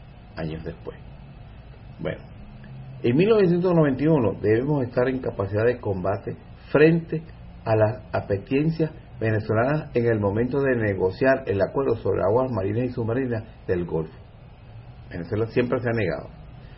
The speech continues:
Señala un informe de inteligencia del vecino país, según noticias de prensa capitalina del dos de agosto.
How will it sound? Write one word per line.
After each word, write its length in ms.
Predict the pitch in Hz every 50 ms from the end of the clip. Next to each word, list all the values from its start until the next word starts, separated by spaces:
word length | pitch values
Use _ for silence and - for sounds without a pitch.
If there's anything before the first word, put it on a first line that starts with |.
| - - - - - - - - -
Señala 680 | - 151 147 160 160 139 123 120 120 123 123 - - - -
un 120 | 123 139
informe 480 | 147 143 - 131 117 110 113 117 117 117
de 120 | 113 117
inteligencia 600 | 113 107 120 123 127 120 110 104 98 95 104 110
del 160 | 107 98 87
vecino 340 | 82 80 85 85 85 90 101 -
país, 240 | 127 131 147 143 143 - - - - -
según 320 | - 104 95 95 107 120 131
noticias 640 | 139 139 - - 123 117 - 139 127 120 101 101 -
de 180 | 123 123 123
prensa 480 | 123 - - 113 104 98 95 95 104 101
capitalina 840 | - 104 104 - 117 104 - 98 95 95 95 98 95 104 117 120 - - - - - - - -
del 180 | - 104 98 92
dos 160 | 87 95 92
de 80 | 104 95
agosto. 420 | 85 - - - - - - -